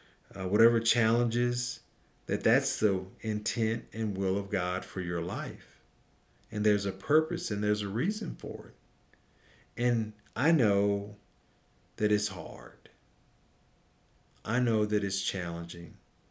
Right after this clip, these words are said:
But it's not that we don't have the ability to bear under these things. It's that we lose sight of the gifts, of the blessings,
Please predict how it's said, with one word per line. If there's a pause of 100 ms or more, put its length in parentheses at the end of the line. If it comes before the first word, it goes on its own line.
(1000)
But (1400)
it's
not
that
we
don't
have
the
ability
to
bear
under
these
things. (520)
It's
that
we
lose
sight (240)
of
the
gifts, (1120)
of
the
blessings,